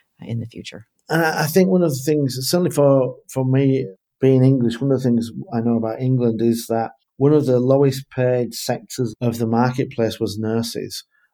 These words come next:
Speaker 2: And I think now we all see the incredible value and <laughs> service that they provide. And, and hopefully, you know, some of these things will start to value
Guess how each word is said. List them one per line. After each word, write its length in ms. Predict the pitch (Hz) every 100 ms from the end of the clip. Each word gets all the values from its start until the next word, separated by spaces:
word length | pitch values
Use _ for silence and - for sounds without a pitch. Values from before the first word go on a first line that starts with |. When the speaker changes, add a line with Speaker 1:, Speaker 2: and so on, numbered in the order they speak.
| -
Speaker 2:
And 120 | 117
I 60 | 117
think 340 | 117 139 127 - - -
now 600 | 117 123 127 117 101 113 - _ _ -
we 200 | 120 123
all 240 | 123 127
see 460 | 117 - 123 120 117
the 320 | 104 110 110
incredible 520 | 110 104 120 113 110 101
value 560 | 110 123 120 110 104 101 - - -
and 120 | 113
<laughs> 0 |
service 580 | - - 135 120 117 117
that 180 | 117 120
they 160 | 120
provide. 580 | 117 113 104 113 113 107 101 -
And, 160 | 120 117
and 140 | 127
hopefully, 880 | 127 135 143 147 - 123 110 107 104 _ _ _ _ _
you 120 | 131
know, 80 | 120
some 200 | 117 131
of 140 | 127
these 280 | 120 120 117
things 220 | 127 120
will 160 | 113 113
start 420 | - - 135 135
to 140 | - 113 110
value 600 | 123 127 120 110 107